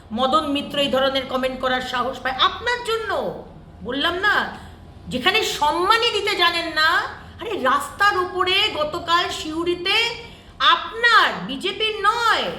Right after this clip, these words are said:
আপনার পঞ্চায়েত প্রধানের বুকে হাত দিচ্ছে, আপনার দেখে লজ্জা হয়েছে?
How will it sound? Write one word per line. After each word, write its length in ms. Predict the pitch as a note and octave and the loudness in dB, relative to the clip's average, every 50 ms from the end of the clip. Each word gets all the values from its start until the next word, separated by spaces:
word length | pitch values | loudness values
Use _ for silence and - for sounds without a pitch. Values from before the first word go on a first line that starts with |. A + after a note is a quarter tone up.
| - - - - - - - | -10 -14 -18 -20 -20 -12 -4
আপনার 580 | - B3 C#4 C#4+ - - F#4+ F#4+ G#4 A4 A4+ A#4 A4+ A4+ A4+ | 2 2 2 2 2 -2 2 4 6 6 6 6 2 -2 -4
পঞ্চায়েত 500 | F#4 F4 F4+ F4+ F4+ F#4 G#4+ G#4 G#4+ G#4 G#4 - | -4 -4 -4 -4 -4 -4 -2 0 0 0 -2 -4
প্রধানের 560 | G4+ F#4+ F#4 G4 G4+ G4+ G#4+ A4+ G#4+ - - | -4 0 2 2 2 2 2 0 0 0 2
বুকে 280 | F#4 G4 G4 G4+ A#4+ | 0 0 2 2 4
হাত 240 | A#4+ A4+ G4 A4 A4 G#4+ - | 4 4 4 4 2 0 -2
দিচ্ছে, 800 | A4 A4 A4 A4 A4 - A4 G#4+ G4+ F#4 D4+ A#3 F#3+ - - - - - - - - - | -4 -4 -4 -4 -6 -6 -4 -2 0 0 0 0 -2 -4 -10 -12 -18 -20 -20 -20 -12 -6
আপনার 440 | - B3 A#3+ - - F4+ F#4+ F#4 F#4 | -4 -4 -2 -2 0 0 0 0 0
দেখে 220 | E4+ E4+ E4+ - | -4 -4 -2 0
লজ্জা 440 | G4 D#4+ D#4 D#4+ E4 - - - G#4 | 0 4 4 4 4 4 2 2 4
হয়েছে? 680 | F#4+ E4+ G4+ G#4+ - - A#4 B4 B4+ B4 G#4+ D#4 G#3 | 4 4 2 0 -2 -2 -2 -2 0 0 0 0 -2